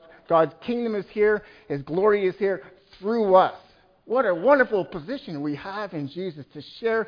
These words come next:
in his glory now through his kingdom reign on earth. In Paul's conclusion, "So then, brothers and sisters,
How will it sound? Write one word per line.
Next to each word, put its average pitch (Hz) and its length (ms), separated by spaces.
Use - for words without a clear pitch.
in 165 160
his 196 180
glory 190 400
now 196 580
through 156 200
his 190 160
kingdom 202 340
reign 151 260
on 131 160
earth. 110 200
In 131 100
Paul's 170 340
conclusion, 160 560
"So 220 160
then, 196 140
brothers 156 300
and 143 200
sisters, 160 360